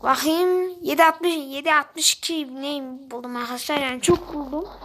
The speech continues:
De birisi alana öldü arkadaşlar. Nasıl oldu? Arkadaşlar birisinde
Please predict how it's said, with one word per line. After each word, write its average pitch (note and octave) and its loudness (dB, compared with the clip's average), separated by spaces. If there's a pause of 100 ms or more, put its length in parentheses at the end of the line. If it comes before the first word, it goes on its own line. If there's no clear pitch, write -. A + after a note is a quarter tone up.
(1800)
De C#4 2
birisi C#4 -4
alana C4+ 2
öldü B3 0
arkadaşlar. A#3 -6
Nasıl B3 2
oldu? - 2 (680)
Arkadaşlar C4 -8
birisinde D4+ -2